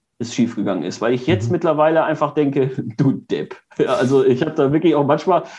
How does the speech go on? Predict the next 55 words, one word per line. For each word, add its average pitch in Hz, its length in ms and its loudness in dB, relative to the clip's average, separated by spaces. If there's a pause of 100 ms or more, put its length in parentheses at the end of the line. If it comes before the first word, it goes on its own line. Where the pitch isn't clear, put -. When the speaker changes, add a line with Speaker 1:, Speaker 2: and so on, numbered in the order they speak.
(160)
Speaker 1:
da 120 100 -2
muss 151 160 2
ich 175 160 0
auch 139 140 -2
wirklich 170 220 -2
lachen, 139 300 -2
ne? 147 200 -4
Also, 131 160 0
dass 113 200 -2
ich 131 120 0
einfach 131 160 0
denke, 127 300 2 (100)
"Wie, 120 240 -2
wie 127 140 -2
blöd 123 260 0
bist 143 180 -4
du - 80 -4
eigentlich, 101 420 -2
dass 117 200 -4
du 113 80 -14
da 113 220 2
jetzt, 180 380 -2 (140)
also 110 220 -4
diesen 196 480 -2
Ton, 240 580 2 (520)
wie 131 120 0
ka-, 143 240 -4
wie 151 100 0
konnte 190 220 0
das 143 140 -4
passieren?" 139 300 -4
Also 120 260 2
ich 123 160 -2
weiß, 190 180 4
wie 156 60 0
es 104 80 -2
passieren 104 300 -2
konnte, 101 200 0
aber 113 120 2
es 131 80 0
ist 131 120 -4
halt 131 140 2
eben, 131 240 0
ich 123 100 -4
lache 156 260 2
drüber, 143 340 2
dass 135 200 -2
es 107 120 -12
mir 98 120 -4
passiert - 340 -8
ist. - 200 -20
Sagen 120 140 2
wir 117 40 0
mal 98 180 -2
so. - 200 -10